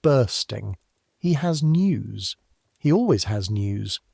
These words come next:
The fruitery is a listening post. Sugar goes everywhere. He talks with his mouth full, in his up-and-down mountain accent.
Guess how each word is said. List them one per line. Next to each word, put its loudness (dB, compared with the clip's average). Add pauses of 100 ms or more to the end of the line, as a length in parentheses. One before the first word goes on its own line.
(280)
The -8
fruitery -2
is 2
a 4
listening -2
post. -6
Sugar 0
goes 2
everywhere. -6 (960)
He -4
talks -4
with 0
his 0
mouth 0
full, -6 (280)
in -4
his 0
up-and-down -2
mountain -4
accent. -8